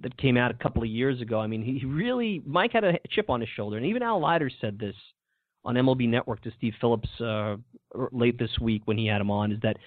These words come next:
maybe that's what made him so great, that chip on his shoulder, that grudge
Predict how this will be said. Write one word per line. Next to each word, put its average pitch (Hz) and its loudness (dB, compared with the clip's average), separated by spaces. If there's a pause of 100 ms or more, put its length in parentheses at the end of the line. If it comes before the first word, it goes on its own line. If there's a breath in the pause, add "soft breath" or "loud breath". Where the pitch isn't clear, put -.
(160 loud breath)
maybe 160 4
that's 185 2
what 160 -4
made 131 2
him 120 -4
so 120 -2
great, 117 -4
that 104 -6 (140)
chip - -4
on 127 0
his 117 -6 (100)
shoulder, 107 -10
that 110 -10
grudge 120 0